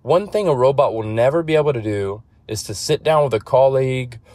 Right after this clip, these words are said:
or a prospect over a coffee and have a genuine conversation about what's best for their business. So the first ability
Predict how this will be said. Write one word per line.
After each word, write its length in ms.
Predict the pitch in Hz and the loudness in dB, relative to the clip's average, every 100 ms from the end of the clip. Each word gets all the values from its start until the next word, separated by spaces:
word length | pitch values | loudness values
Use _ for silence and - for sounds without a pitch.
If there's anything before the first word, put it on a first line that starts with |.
| - | -2
or 140 | 113 | 2
a 80 | 101 | 2
prospect 800 | - 143 139 - - 127 131 - | 2 2 2 0 0 2 2 0
over 280 | 117 107 101 | -4 0 2
a 80 | 85 | 0
coffee 640 | - 127 131 139 160 180 _ _ - - | 0 2 2 0 -10 -12 _ _ -16 -4
and 100 | 117 | 0
have 120 | 110 | 0
a 60 | 101 | 0
genuine 560 | 95 123 147 156 147 | -2 -2 0 0 -2
conversation 680 | - 127 117 110 117 107 113 | 0 0 0 0 -2 -2 -2
about 240 | 101 98 | 2 2
what's 240 | 92 117 95 | 2 -2 -4
best 400 | 98 107 110 - | 0 0 0 -6
for 140 | 113 | -2
their 160 | 101 90 | -2 -4
business. 800 | 87 95 92 85 80 - - - _ _ _ _ - | -8 -8 -6 -8 -12 -14 -16 -18 _ _ _ _ -10
So 140 | - | -2
the 100 | 127 | 0
first 380 | 123 165 185 - | 2 0 0 0
ability 680 | 170 127 135 127 95 95 | -2 2 2 2 -2 -10